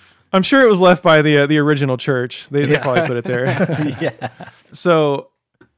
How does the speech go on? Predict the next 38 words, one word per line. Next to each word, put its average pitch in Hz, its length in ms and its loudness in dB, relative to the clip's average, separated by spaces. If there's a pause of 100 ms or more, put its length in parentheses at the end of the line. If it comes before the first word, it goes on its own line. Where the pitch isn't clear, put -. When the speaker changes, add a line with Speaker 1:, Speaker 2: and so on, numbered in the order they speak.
(240)
Speaker 1:
I 165 80 0
start 190 320 0
making 175 300 -4
some 156 180 -6
connections, 139 680 -6
and, 131 80 -10
like, 123 200 -8
there's, 147 320 -4
like, 131 240 -4
some 131 360 -8 (460)
punk 143 260 -6
kids 135 440 -4
that 127 340 -4 (540)
were, 135 420 -4
I 135 140 -2
was 131 140 -4
around, 131 580 -4
and, 117 100 -10
like, 123 460 -10 (160)
I 131 80 -8
start 131 420 -4 (480)
seeing, 139 220 -6
like, 120 160 -8
"Okay, 127 240 -6
these 131 180 -4
guys 123 220 -6
are 120 40 -6
kinda 117 220 -8
cool." 120 480 -6 (460)
And 131 580 -4 (580)
it 143 100 -2
just 147 200 -6
kinda 147 300 -6
spiraled 127 580 -6
from 123 180 -12
there. 117 380 -10
You 135 120 -8
know, 127 100 -4